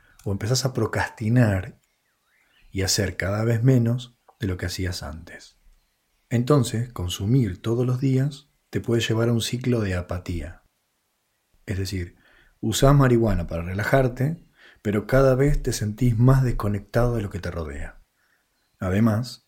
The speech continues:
aunque la marihuana puede ayudar a dormir, el consumo diario altera los ciclos de sueño, afectando especialmente la fase rem, fase fundamental para un descanso reparador. Esto genera cansancio acumulado,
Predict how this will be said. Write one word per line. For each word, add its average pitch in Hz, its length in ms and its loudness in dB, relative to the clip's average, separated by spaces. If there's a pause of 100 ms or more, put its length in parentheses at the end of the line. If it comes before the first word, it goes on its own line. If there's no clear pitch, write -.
aunque 95 200 -4
la 98 80 -2
marihuana 107 520 2
puede 117 200 0
ayudar 110 300 -4
a 110 60 0
dormir, 120 580 0 (400)
el 98 120 -4
consumo 143 460 0
diario 120 640 -2 (220)
altera 120 440 0
los 107 140 -2
ciclos 117 340 -6
de 101 120 -10
sueño, 101 520 -4 (300)
afectando 117 600 0
especialmente 110 680 0
la 98 120 0
fase 101 280 -6
rem, 80 420 -8 (440)
fase 101 320 -4
fundamental 113 680 0
para 98 180 -4
un 95 80 -4
descanso 92 480 -6
reparador. 80 560 -10 (1000)
Esto 135 260 0
genera 139 460 0
cansancio 95 640 -4
acumulado, 120 720 0